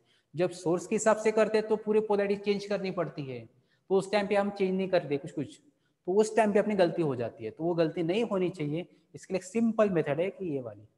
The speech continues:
एक ही direction assume करो, clockwise चलो, पूरा clockwise ही कर दो, सभी को clockwise चलो।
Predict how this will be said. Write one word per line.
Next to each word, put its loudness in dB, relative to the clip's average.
एक 0
ही 4
direction 2
assume 0
करो, 4
clockwise 0
चलो, 0
पूरा 0
clockwise 4
ही 0
कर 2
दो, -2
सभी 0
को 2
clockwise 2
चलो। 2